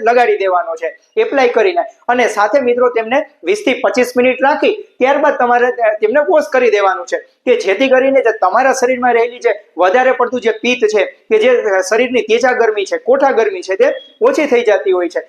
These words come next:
એટલે કે જે દૂધીનો ક્રશ છે, દૂધી છે તે તેમને શોષી લેતી હોય છે એટલે કે તેમનો જે શોષક ગુણને કારણે તે ગ્રાહી ગુણ છે એટલે કે તે શોષી લેતી હોય છે. તો હા, તેને કારણે આપણા શરીરને ખૂબ જ જે, અ, કુદરતી રીતે ઠંડક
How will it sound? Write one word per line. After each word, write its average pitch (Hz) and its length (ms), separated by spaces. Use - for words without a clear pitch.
એટલે 214 160
કે 240 120
જે 240 120
દૂધીનો 240 400
ક્રશ 233 300
છે, 202 200
દૂધી 233 320
છે 208 140
તે 240 180
તેમને 285 460
શોષી 285 380
લેતી 226 240
હોય 185 140
છે 185 100
એટલે 185 180
કે 269 120
તેમનો 226 220
જે 254 120
શોષક 208 440
ગુણને 226 320
કારણે 202 360
તે 220 200
ગ્રાહી 208 320
ગુણ 220 240
છે 190 120
એટલે 170 200
કે 196 120
તે 220 80
શોષી 208 440
લેતી 185 220
હોય 170 200
છે. 160 120
તો - 280
હા, 180 360
તેને 262 260
કારણે 302 240
આપણા 277 400
શરીરને 247 360
ખૂબ 302 500
જ 277 80
જે, 214 60
અ, 208 240
કુદરતી 240 420
રીતે 208 220
ઠંડક 180 320